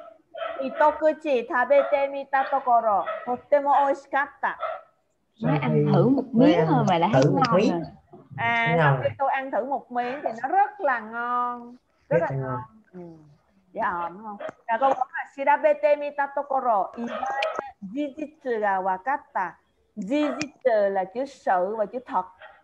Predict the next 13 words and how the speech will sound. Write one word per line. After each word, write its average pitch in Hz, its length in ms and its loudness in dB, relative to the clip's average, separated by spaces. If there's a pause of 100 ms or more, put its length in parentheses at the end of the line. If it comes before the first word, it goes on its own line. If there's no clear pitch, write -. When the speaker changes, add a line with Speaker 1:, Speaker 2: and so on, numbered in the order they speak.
(300)
Speaker 1:
Nó 262 80 -10
là 269 80 -2
sự - 200 -6
thật 202 200 -6
luôn 240 180 -4
á. 294 160 -8 (1120)
Còn 220 140 0
igai, 262 640 4
ý 302 240 -2
ngoại 208 480 -4
có 294 120 0
nghĩa 262 240 -4
là 202 420 -4